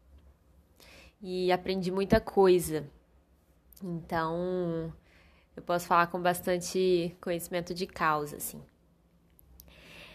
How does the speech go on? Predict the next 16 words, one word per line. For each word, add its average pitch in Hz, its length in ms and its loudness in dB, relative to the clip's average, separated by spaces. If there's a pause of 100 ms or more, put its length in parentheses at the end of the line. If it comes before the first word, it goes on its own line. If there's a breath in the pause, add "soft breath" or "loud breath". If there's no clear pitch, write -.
(160 loud breath)
É, 180 500 6 (500)
é, 196 260 6
é 202 40 4
muito 226 320 2
comum, 262 480 4
né, 202 220 4
ouvir, 190 880 0 (560 soft breath)
é, 170 800 -2 (600)
as, 175 300 2
as - 180 2
famosas 185 460 4
crenças 180 480 0
limitantes, 180 800 -2
né, 196 220 6
sobre 180 320 -2
relacionamento. 165 1400 0